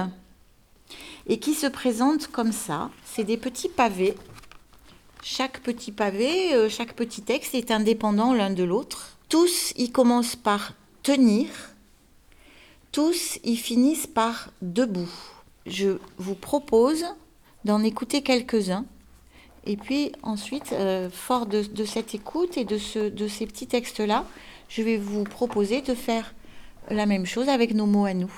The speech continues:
Hein ? Créer, résister.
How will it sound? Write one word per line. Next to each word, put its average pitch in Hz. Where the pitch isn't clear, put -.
Hein ? 196
Créer, 202
résister. 180